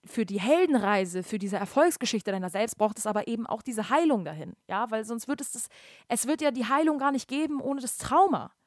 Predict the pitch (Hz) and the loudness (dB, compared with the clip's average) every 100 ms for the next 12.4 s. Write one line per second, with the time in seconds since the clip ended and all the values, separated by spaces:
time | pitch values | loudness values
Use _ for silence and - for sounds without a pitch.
0 | _ _ _ _ _ _ _ 185 202 165 | _ _ _ _ _ _ _ -2 0 0
1 | 220 254 - - 240 240 226 277 277 247 | -2 -4 -4 -2 0 0 -2 -4 -4 -6
2 | 254 240 262 269 269 - 247 269 240 214 | -6 -4 -4 -4 -6 -4 0 0 0 2
3 | 285 - 254 196 180 185 180 185 - 208 | 2 4 2 0 -4 -10 -8 -10 0 2
4 | 214 185 - 160 - _ _ _ _ 226 | 2 0 -4 -8 -8 _ _ _ _ -4
5 | 247 240 - - _ 220 202 - 226 - | 0 -2 -4 -12 _ -4 -2 -2 -2 -2
6 | _ _ - 208 208 226 277 - _ - | _ _ -12 -8 -4 -4 -6 -10 _ -4
7 | 277 302 311 160 _ _ _ _ _ _ | 0 2 0 -4 _ _ _ _ _ _
8 | _ _ - - 226 214 208 214 196 190 | _ _ -20 -16 -6 -6 -2 0 0 -2
9 | 185 - _ _ _ _ _ _ _ _ | -6 -12 _ _ _ _ _ _ _ _
10 | _ _ _ - 240 254 269 254 247 247 | _ _ _ -4 0 0 0 0 0 -2
11 | 226 254 214 254 240 - 240 226 277 - | -2 -4 0 0 0 -4 -2 -2 -2 -2
12 | 220 208 202 | -4 -2 -4